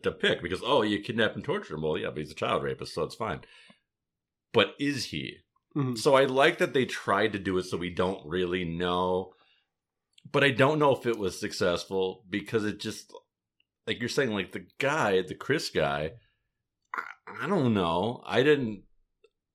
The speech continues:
Speaker 1: I wasn't fully invested in him. Like, as far as him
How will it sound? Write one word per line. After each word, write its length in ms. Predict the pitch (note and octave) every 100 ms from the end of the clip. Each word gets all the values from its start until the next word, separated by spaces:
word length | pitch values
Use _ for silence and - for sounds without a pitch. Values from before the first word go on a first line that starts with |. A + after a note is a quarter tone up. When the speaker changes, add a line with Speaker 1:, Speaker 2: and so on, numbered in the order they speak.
| -
Speaker 1:
I 60 | C3
wasn't 380 | F#3 E3 D3
fully 240 | D#3 C3+ A#2
invested 500 | F#2 F2 G#2 - G2+
in 200 | E2+ E2+
him. 680 | E2+ - C3+ A2 D2 C2+ - _ _ _ _ _
Like, 260 | G#2+ F#2+ F2
as 100 | F2+
far 280 | - G2+ F#2+
as 120 | F#2
him 480 | - A2+ G#2 F2+